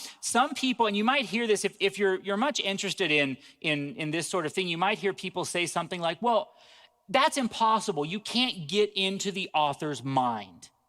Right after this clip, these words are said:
And that's totally true. We cannot get into the author's mind. I can't know what John was thinking when he wrote the Gospel of John. But I can know what he was saying. How can I know what he was saying?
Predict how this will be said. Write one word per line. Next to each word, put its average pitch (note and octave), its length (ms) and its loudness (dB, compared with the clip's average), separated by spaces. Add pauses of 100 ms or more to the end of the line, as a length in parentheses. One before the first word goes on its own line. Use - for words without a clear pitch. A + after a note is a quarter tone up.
(400)
And B3 120 0
that's E4+ 140 0
totally A3+ 340 2
true. D3 340 -6 (480)
We B3 160 4
cannot C4+ 540 0
get G#3 180 2
into G3 200 -4
the F3 140 0
author's D#3 340 2
mind. D3 140 0 (200)
I C4+ 160 4
can't C4 400 0
know E3 640 2 (140)
what D3+ 260 0
John F#3 400 2
was D#3 220 -4 (160)
thinking B2 720 -2 (260)
when E3 180 -2
he F#3+ 220 -2
wrote D3+ 320 2
the D3+ 60 -8
Gospel B2 460 -4
of A2+ 100 -10
John. A2 340 0 (1000)
But A#3+ 100 2
I B3+ 60 4
can D#4+ 300 0
know F4 120 4
what F#3+ 180 4
he D#3+ 80 -6
was C3+ 180 -2
saying. G3+ 640 0
How A#3 200 2
can B3+ 140 -2
I B3+ 60 2
know A#3 140 0
what A#3 120 0
he A#3 100 -2
was A#3+ 120 -2
saying? C4+ 460 -2